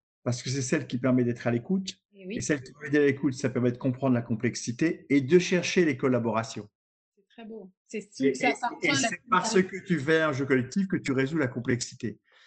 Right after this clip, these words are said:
Speaker 1: Donc, la fragilité est effectivement une clé essentielle du management. Et la fragilité, d'ailleurs, je dis souvent, la fragilité, c'est pas la faiblesse.
Speaker 2: Non, tout
Speaker 1: Un
Speaker 2: à fait
Speaker 1: verre en
Speaker 2: d'accord.
Speaker 1: cristal est fragile. Il n'est pas faible.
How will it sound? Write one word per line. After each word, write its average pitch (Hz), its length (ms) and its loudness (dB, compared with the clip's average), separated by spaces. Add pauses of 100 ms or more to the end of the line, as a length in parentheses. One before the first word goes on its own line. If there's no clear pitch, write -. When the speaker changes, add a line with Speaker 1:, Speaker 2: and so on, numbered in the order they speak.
(220)
Speaker 1:
Donc, 117 160 -6
la 135 80 0
fragilité 147 580 2
est 175 140 -4
effectivement 147 420 -4
une 135 140 0
clé 151 160 -2
essentielle 151 640 -2
du 101 60 -4
management. 107 440 -2
Et 131 60 -2
la 147 120 4
fragilité, 156 500 -2
d'ailleurs, 151 160 0
je 120 80 -10
dis 131 80 -10
souvent, 170 180 -6
la 143 100 0
fragilité, 139 680 -2 (300)
c'est - 180 -2
pas 190 120 4
la 165 100 4
faiblesse. 139 720 0 (500)
Speaker 2:
Non, 226 140 -20 (400)
tout - 80 -6
Speaker 1:
Un 277 40 -4
Speaker 2:
à - 40 -4
fait 349 100 4
Speaker 1:
verre 220 100 -2
en 220 100 -2
Speaker 2:
d'accord. - 60 -10
Speaker 1:
cristal 208 440 4
est 170 120 -4
fragile. 135 520 0 (320)
Il 120 160 2
n'est 151 100 0
pas 156 160 -4
faible. - 380 -12